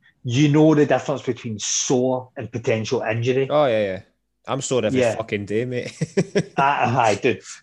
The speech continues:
Speaker 1: Right, fair enough. <laughs> Eh, so, yeah, it's just a case of, like, respecting,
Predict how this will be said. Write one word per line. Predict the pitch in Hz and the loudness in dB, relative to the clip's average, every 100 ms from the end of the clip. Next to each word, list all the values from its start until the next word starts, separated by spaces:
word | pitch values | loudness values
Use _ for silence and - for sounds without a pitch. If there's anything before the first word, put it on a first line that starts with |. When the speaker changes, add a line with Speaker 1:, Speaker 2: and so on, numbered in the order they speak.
| - | -8
Speaker 1:
Right, | 110 117 - | -4 -4 0
fair | 135 117 | 2 2
enough. | 107 - - - - | 0 -4 -12 -20 -18
<laughs> | - - | -14 -8
Eh, | 143 120 117 117 113 - _ _ _ _ _ - _ | 0 4 4 4 0 -6 _ _ _ _ _ -20 _
so, | - | -2
yeah, | 165 175 123 - - | 2 2 0 -4 -12
it's | 147 - | -10 -6
just | 165 - | -6 -6
a | |
case | - 147 139 156 | -2 0 0 0
of, | 117 - - - | 0 -2 -10 -6
like, | 131 120 - _ _ _ - | -4 -4 -6 _ _ _ -4
respecting, | 123 117 - - 127 127 - 143 127 120 113 | 0 0 -2 2 2 0 -4 -4 -4 -6 -10